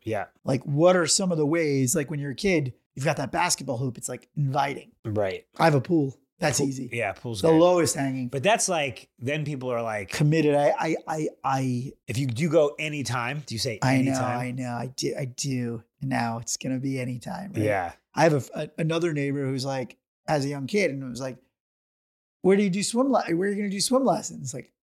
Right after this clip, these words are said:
Speaker 2: "You know where I'm gonna do swim le-,
Speaker 1: <laughs>
Speaker 2: you know where we're gonna do
Speaker 1: Right, right.
Speaker 2: swim lessons."
Speaker 1: Wow, inviting himself over for swim lessons.
Speaker 2: Yeah, yeah,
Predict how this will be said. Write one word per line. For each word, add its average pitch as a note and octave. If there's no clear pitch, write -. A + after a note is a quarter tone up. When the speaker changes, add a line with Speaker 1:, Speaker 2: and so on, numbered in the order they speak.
Speaker 2:
"You D#3+
know D3
where C3
I'm -
gonna -
do -
swim A#2+
le-, A#2
Speaker 1:
<laughs> C#3
Speaker 2:
you G#3+
know B3
where F#3
we're F3+
gonna D#3+
do D3+
Speaker 1:
Right, B2+
right. A2+
Speaker 2:
swim F3
lessons." C4
Speaker 1:
Wow, G#2
inviting G2
himself F#2+
over F#2
for F2+
swim G2
lessons. A2+
Speaker 2:
Yeah, C#3
yeah, B2+